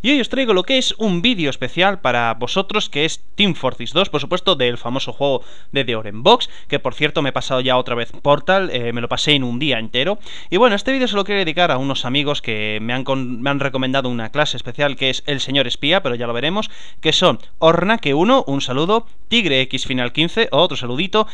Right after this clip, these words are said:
y Jordi González, también le tenemos por aquí, pero también este vídeo va para todos vosotros, o sea que,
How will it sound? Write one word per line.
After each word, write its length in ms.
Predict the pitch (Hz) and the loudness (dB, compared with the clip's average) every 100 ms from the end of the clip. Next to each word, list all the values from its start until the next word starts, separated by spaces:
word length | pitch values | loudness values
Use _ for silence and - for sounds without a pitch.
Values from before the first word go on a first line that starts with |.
| - | -4
y 160 | 135 135 | 0 2
Jordi 280 | 147 135 131 | 2 2 2
González, 520 | 131 127 185 120 113 | 0 2 2 2 -2
también 260 | 117 120 120 | -4 -2 -2
le 60 | |
tenemos 300 | 113 113 113 | -4 -6 -6
por 140 | 117 117 | -6 -4
aquí, 260 | - 143 | 0 0
pero 160 | 123 113 | 0 -4
también 260 | 113 117 | -4 -4
este 160 | 120 127 | -4 -4
vídeo 220 | 123 131 | -2 0
va 140 | 127 143 | 2 2
para 340 | 160 113 107 | 2 -4 -4
todos 600 | 113 117 127 123 113 107 | -4 -2 0 0 -2 -6
vosotros, 480 | 101 98 147 170 131 | -8 -4 -2 -2 -2
o 20 | |
sea 200 | 117 110 | -4 -6
que, 320 | 113 110 113 | -4 -4 -4